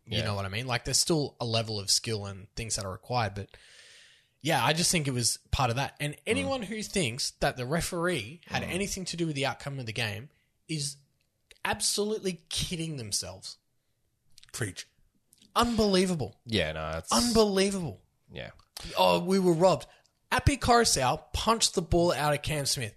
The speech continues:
Speaker 2: Yeah, easy. That one was an easy
Speaker 1: A
Speaker 2: none of
Speaker 1: hundred times out of a hundred, that is the right call.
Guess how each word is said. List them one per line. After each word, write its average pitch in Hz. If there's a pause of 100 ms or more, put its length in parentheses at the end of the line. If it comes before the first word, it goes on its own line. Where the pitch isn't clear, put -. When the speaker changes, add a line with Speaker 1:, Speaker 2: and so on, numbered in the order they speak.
Speaker 2:
Yeah, 90
easy. 113
That 113
one 104
was 92
an 90
easy 90
Speaker 1:
A -
Speaker 2:
none 185
of 202
Speaker 1:
hundred 285
times 262
out 247
of 233
a 220
hundred, 180 (680)
that 190
is 202
the 185
right 180
call. 156